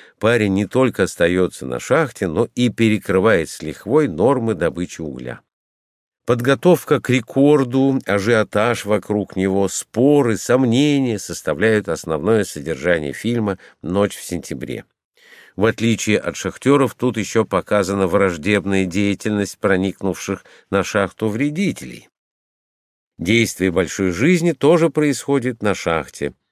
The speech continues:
Два легкомысленных друга, Балун и Ваня Курский,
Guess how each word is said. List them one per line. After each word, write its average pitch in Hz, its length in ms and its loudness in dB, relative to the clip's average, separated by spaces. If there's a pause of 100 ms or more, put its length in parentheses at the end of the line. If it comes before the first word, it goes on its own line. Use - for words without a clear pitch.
(120)
Два 139 280 2
легкомысленных 98 960 0
друга, 139 500 0 (160)
Балун 113 680 2 (500)
и 120 120 2
Ваня 92 400 2
Курский, 170 720 0